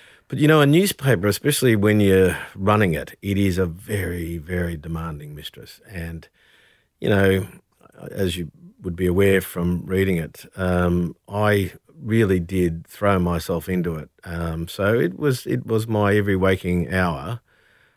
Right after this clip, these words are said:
um, sometimes from six in the morning till, uh, well after midnight. And, um, and as digital journalism came in and we all went to twenty-four hour publishing,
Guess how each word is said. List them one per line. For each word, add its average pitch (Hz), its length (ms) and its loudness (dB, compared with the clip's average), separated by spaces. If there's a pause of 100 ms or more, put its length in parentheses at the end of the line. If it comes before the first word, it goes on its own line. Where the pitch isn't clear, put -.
(120)
um, 90 480 -2
sometimes 98 600 -2
from 92 180 -6
six - 320 -8
in 98 80 -4
the 98 60 0
morning 101 360 2
till, 104 160 -2
uh, 98 140 0
well 101 240 -2
after 95 200 -4
midnight. 117 340 -2 (180)
And, 98 360 0
um, 90 400 0 (200)
and 95 140 -8
as 110 280 2
digital 104 460 0
journalism 87 580 0
came 85 320 -2
in 85 160 0
and 85 160 -2
we 85 100 -2
all 87 220 0
went 85 240 -4
to - 80 -18
twenty-four 85 460 -4
hour 80 80 -4
publishing, 104 500 -6